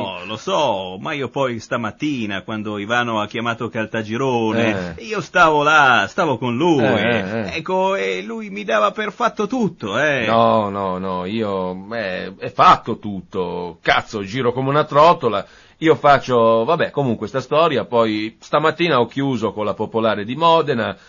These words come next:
Speaker 2: ho chiuso con Gavio, che partecipa con noi,
Speaker 1: Mhm.
Speaker 2: e quindi sostanzialmente ho, ho collocato tutto il ventisette virgola due, capito?
Speaker 1: Certo, certo.
Speaker 2: La,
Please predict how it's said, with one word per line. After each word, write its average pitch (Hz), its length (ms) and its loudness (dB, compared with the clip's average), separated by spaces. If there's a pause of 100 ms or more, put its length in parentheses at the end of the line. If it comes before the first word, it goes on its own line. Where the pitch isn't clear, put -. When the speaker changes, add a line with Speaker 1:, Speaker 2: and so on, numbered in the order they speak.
(200)
Speaker 2:
ho 123 140 0
chiuso 123 720 2
con 110 560 0
Gavio, 131 800 4
che 123 160 -8
partecipa 113 640 -4
con 143 160 -2
noi, 151 360 2
Speaker 1:
Mhm. 123 800 -4
Speaker 2:
e - 100 -4
quindi 170 500 2
sostanzialmente 123 760 -4
ho, 98 300 0
ho 98 80 -2
collocato 113 600 -2
tutto 139 420 -4
il 92 100 -6
ventisette 98 640 -6
virgola 98 320 -4
due, 127 220 -2
capito? 107 460 -6
Speaker 1:
Certo, 104 460 -4
certo. 98 440 -6
Speaker 2:
La, 151 520 4